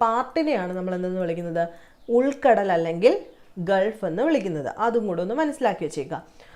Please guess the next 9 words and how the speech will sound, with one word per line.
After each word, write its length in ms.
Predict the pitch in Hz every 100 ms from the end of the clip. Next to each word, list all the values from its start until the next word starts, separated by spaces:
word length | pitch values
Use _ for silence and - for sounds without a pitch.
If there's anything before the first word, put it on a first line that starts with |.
| -
അപ്പോൾ 120 | - 311
ഈ 40 | 359
ഒരു 100 | 370
ചാപ്റ്ററിനകത്ത് 580 | 370 302 294 285 226 196 277 262
ഇത്രയും 380 | - 285 320 311
കാര്യങ്ങളാണ് 560 | 262 240 254 240 208 214
പ്രധാനമായിട്ടും 720 | 214 185 202 240 269 233 208 208
നമുക്ക് 180 | 190 185
തന്നിരിക്കുന്നത്. 580 | 180 170 175 170 160 202